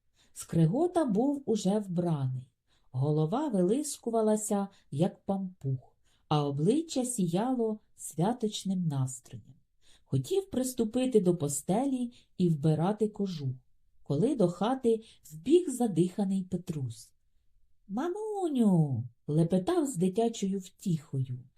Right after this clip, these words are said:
«Закутник приїхав! Закутник! Закутник!» І тішився, і скакав, сам не знаючи чого.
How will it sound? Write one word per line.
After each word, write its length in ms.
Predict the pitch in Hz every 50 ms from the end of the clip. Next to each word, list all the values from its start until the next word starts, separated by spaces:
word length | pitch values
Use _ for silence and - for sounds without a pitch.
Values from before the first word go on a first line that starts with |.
| _ - - - -
«Закутник 840 | 170 175 214 294 320 - - 370 359 349 339 349 - 285 277 269 262 -
приїхав! 880 | - 233 247 247 233 226 226 214 196 175 165 165 - 165 147 135 131 127 - _ _ _
Закутник! 1120 | - - 247 294 294 - - 392 370 359 339 311 277 269 - - 202 208 196 180 165 160 156
Закутник!» 1160 | 156 - 254 339 - - - 381 370 370 330 302 269 233 196 175 - - 156 151 143 139 131 127 - _ _ _ _ _ _ -
І 100 | 156 151
тішився, 880 | - - - 285 349 339 339 - 262 247 240 - - - 214 202 202 202 - _ _ _ -
і 100 | 196 202
скакав, 600 | 196 - - 185 185 185 - 269 302 330 320 320
сам 300 | - - - 269 294 269
не 120 | 262 262
знаючи 540 | 254 247 160 156 175 196 190 180 180 - 180
чого. 460 | 175 - - 175 170 160 127 127 123